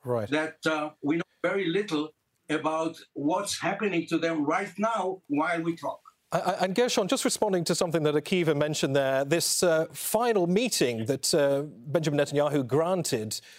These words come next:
Speaker 1: to some of the family members of those held i-, i-, in Gaza, that was on Tuesday, in which he reportedly said it's currently not possible right now to bring them all back at once.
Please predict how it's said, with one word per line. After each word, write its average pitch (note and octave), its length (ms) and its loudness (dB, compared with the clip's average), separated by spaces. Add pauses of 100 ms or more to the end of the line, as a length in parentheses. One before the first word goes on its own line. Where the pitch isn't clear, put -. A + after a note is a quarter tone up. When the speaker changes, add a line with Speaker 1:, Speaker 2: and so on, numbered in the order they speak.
(160)
Speaker 1:
to D3+ 280 2
some D#3 180 -2
of D3 60 -2
the C#3+ 60 0
family D3 280 0
members C3+ 300 0
of C3+ 100 -2
those C3 220 2
held C#3 440 0
i-, C#3 100 -4
i-, C#3+ 320 -4
in D3 200 -2
Gaza, C#3 380 2
that D3 160 0
was C3+ 160 -2
on C3+ 160 -2
Tuesday, C3+ 520 0
in D3 60 0
which F#3+ 160 0
he A#3 80 0
reportedly G#3 600 0
said D3+ 380 2 (400)
it's F3+ 160 0
currently B3 540 0
not A3 300 0
possible G3 440 0
right F#3 280 0
now F3 280 2
to E3 160 0
bring F3+ 360 2
them F#3+ 280 0
all G3 340 4
back F3 460 -4
at E3+ 100 2
once. D3+ 380 0